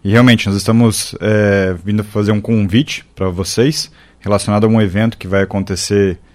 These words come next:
quinta-feira, e ao qual o Emerson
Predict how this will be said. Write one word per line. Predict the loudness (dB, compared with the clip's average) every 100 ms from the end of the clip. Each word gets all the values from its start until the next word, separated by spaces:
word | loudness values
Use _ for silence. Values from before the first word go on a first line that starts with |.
| _ _ -4
quinta-feira, | 0 0 -2 2 4 4 -4 _ _ _ _ _
e | -6 -2 0 2 4
ao | 4
qual | 4 6 6 2 -12 _ _ -6
o | 0 2
Emerson | 4 2 0 -2